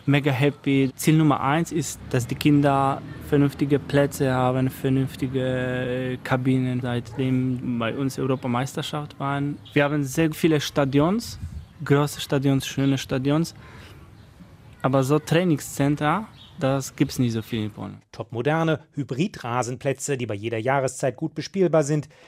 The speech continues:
Speaker 2: großzügige Einrichtungen für Fitness und Trainer, die hauptamtlich tätig sind, also nicht nur nach Feierabend für die Jugendlichen da sind. Die neue Schulungsstätte steht aber nicht in Breslau oder Kattowitz, sondern im kleinen Guszczalkowice,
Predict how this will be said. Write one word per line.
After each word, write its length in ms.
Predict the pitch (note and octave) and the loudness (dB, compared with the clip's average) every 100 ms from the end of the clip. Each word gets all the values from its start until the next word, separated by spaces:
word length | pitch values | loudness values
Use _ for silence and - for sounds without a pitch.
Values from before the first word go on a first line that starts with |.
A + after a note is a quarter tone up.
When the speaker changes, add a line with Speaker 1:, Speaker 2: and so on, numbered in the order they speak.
| - | -4
Speaker 2:
großzügige 720 | F3+ B3 - D#3 B2+ D#3+ - | -2 -2 -4 -8 -4 -4 0
Einrichtungen 540 | G3 F3 D3+ - C#3+ | 0 2 0 -2 -6
für 160 | - E3 | -4 -6
Fitness 420 | - A#3 F3+ D#3 | -4 0 0 -2
und 240 | F3+ - | -6 -10
Trainer, 380 | - A#3+ A3 F3+ | -6 -2 2 2
die 100 | E3 | 0
hauptamtlich 680 | - C4 B3+ D3 D3 D#3 - | -2 -4 -4 -6 -4 -6 -4
tätig 300 | F3 D#3+ - | -4 -2 -2
sind, 200 | D3+ C3 - - _ | -4 -4 -14 -20 _
also 200 | C3 C#3 | -2 0
nicht 180 | A3 - | 0 -2
nur 120 | C#3 | -2
nach 140 | G#2 | -2
Feierabend 600 | - D#3+ C#3 B2+ A#2+ A2+ | -4 -2 0 2 0 -4
für 100 | - | -8
die 120 | A#2+ | -8
Jugendlichen 500 | A#2+ C3 B2 A#2 B2 | -6 -6 -6 -8 -2
da 180 | D3 D3 | 2 2
sind. 240 | C#3 C3 - _ _ _ _ - | 2 0 -4 _ _ _ _ -8
Die 60 | |
neue 220 | E3+ F3+ | 0 0
Schulungsstätte 580 | E3+ A3+ F3+ - E3+ D#3+ | 0 2 0 2 -2 0
steht 320 | D#3 E3 D#3 _ _ | -2 -2 -2 _ _
aber 160 | C#3 | -4
nicht 180 | C3+ C3 | -4 -4
in 80 | B2+ | -2
Breslau 580 | C3+ F3+ - A#2+ G2+ F#2+ | 0 0 -2 -4 -4 -4
oder 180 | G2 F#2 | -12 -6
Kattowitz, 500 | F3 D#3 C#3+ C#3+ - - - | -4 -4 -2 -2 -4 -16 -18
sondern 300 | B2+ F#3+ A#3+ | 0 0 2
im 100 | D3 | -4
kleinen 400 | - F3 D#3+ D#3+ | -2 2 2 2
Guszczalkowice, 880 | D#3+ - - D#3+ - A#2 A#2+ - B2+ | -4 -6 2 2 2 -2 -4 -2 -2